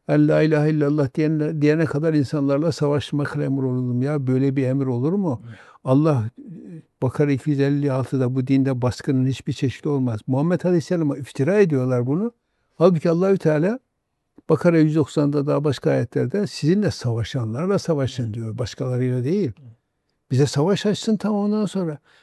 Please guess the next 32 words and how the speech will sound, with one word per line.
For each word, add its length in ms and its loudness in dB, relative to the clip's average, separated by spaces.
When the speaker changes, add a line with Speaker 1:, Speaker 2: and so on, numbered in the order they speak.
Speaker 1:
Bir 60 4
sonra 340 4
bir 120 2
de 220 4
barış 320 4
için 240 2
geri 180 6
çekilirse 540 2
siz 220 0
de 80 4
çekilin." 480 0
diyor. 180 -10
Bitti. 380 -4
Ya 180 2
bu 80 6
şekilde 380 2
yapsaydı, 640 2
mesela, 420 0
mesela 300 -4
Osmanlı 520 0
böyle 220 0
olsaydı 680 -4
ya 140 0
da 160 0
o 220 0
devletler 480 0
işte 240 -2
Abbasilerden 800 0
sonraki 380 -2
devletler 480 -2
böyle 220 0
olsaydı, 400 -2